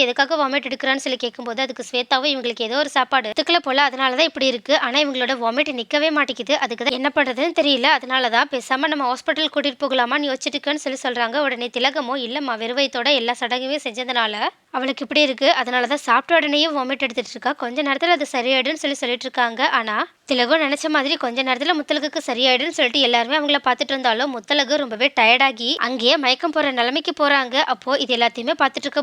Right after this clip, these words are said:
பூமியும், "பேசாம நம்ம முத்தழகு ஹாஸ்பிட்டல் கூட்டிட்டு போகலாம், என்னாச்சு தெரியலன்னு" சொல்லிட்டு அவங்கள ஹாஸ்பிட்டலுக்கு கூட்டிட்டு போறதுக்காக கேட்டுட்டு இருக்காங்க. உடனே பேச்சியும், "ஆமா, பூமி சொல்றதும் சரிதான், முத்தழகு ரொம்பவே வீக்கா இருக்க மாதிரி தெரியுது, அதனால ஹாஸ்பிட்டல் கூட்டிட்டு போயிட்டு பாக்குறதா நல்லதுன்னு" சொல்லிட்டு பூமிக்கு பெர்மிஷன் கொடுக்கவே உடனே பூமியும் முத்தழகு கூட்டிட்டு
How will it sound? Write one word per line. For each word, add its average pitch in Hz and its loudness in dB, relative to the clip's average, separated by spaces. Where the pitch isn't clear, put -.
பூமியும், 269 -2
"பேசாம 262 0
நம்ம 269 -4
முத்தழகு 262 0
ஹாஸ்பிட்டல் 285 -2
கூட்டிட்டு - -4
போகலாம், 240 0
என்னாச்சு 247 -2
தெரியலன்னு" 247 0
சொல்லிட்டு 233 0
அவங்கள 247 0
ஹாஸ்பிட்டலுக்கு 254 -6
கூட்டிட்டு 247 -4
போறதுக்காக 220 -2
கேட்டுட்டு 277 2
இருக்காங்க. 269 2
உடனே 262 0
பேச்சியும், 285 2
"ஆமா, 262 -2
பூமி 294 -2
சொல்றதும் 262 0
சரிதான், 254 0
முத்தழகு 277 0
ரொம்பவே 233 0
வீக்கா 294 2
இருக்க 285 -6
மாதிரி 277 0
தெரியுது, 240 -2
அதனால 262 2
ஹாஸ்பிட்டல் 294 -2
கூட்டிட்டு 262 -4
போயிட்டு 262 -2
பாக்குறதா 240 0
நல்லதுன்னு" 226 -4
சொல்லிட்டு 214 -4
பூமிக்கு 302 -2
பெர்மிஷன் 277 -2
கொடுக்கவே 233 0
உடனே 247 0
பூமியும் 269 -2
முத்தழகு 285 2
கூட்டிட்டு 240 0